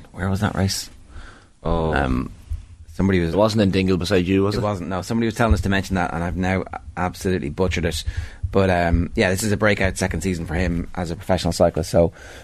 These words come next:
Speaker 1: uh, we'll keep
Speaker 2: Holland, who's in Holland.
Speaker 1: we'll keep an eye on, on his performances across the rest of the year as well. But at eight fifty-four, Carl, thanks very much for that.
Speaker 2: That's
Speaker 1: We're heading to South Africa. Alan Quinlan is with us. Um, Alan, good morning to you. How are you?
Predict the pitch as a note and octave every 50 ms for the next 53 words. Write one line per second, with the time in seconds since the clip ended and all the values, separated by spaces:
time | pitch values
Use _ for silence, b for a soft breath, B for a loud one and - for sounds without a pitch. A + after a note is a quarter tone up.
0 | B B B F#2 F#2 G2+ A2 A#2 A2 G#2 G2 F#2 F#2+ F2+ G#2 F#2+ F2+ F2 F2 F2
1 | E2 D#2 - - F#2 D#2+ - - A2 - G2 G2 F#2+ F#2+ F#2+ F2+ F2 F2+ F2+ -
2 | F#2+ F#2+ F#2 F#2 F#2 F2 - - E2+ - G2 F#2+ F2+ D#2+ E2 E2+ E2+ - - F2
3 | E2 - F#2+ E2+ F2 F2 - - F2+ F2+ E2+ - F#2 F#2 F#2+ F#2 F2+ - - E2
4 | F2 E2 A2 A#2 A2+ A2 G2+ F#2 - - A2 G#2 F#2+ - - - - G#2 G#2 G2+
5 | A#2+ A#2 A2+ A2 G2 G#2+ - - A#2+ A#2 G#2+ - A#2 A2 A2 G#2+ A#2 A2 G#2 -
6 | A2 G#2 A#2 A#2+ - - A#2+ B2+ C3+ C#3 B2+ C3+ - B B B B B B B
7 | B B - A2+ G#2+ B2 A#2+ A2 A#2 G#2 - - A#2+ A2+ A2 G2+ - A#2+ A2 A#2
8 | A#2+ - B2+ A#2+ B2+ A#2+ A#2+ B2 A#2+ G2 - C3 B2 A#2+ A2 A2 G2 G#2+ A2+ G#2+
9 | C3 B2 - - - - - A#2+ A#2 G#2 G2 G2 G2 F#2+ - - G#2+ A2 A#2 A2
10 | G#2 G#2+ A#2 B2 B2+ B2 A#2 - B2+ A2+ B2 B2 A#2+ A2+ A#2 B2 C3+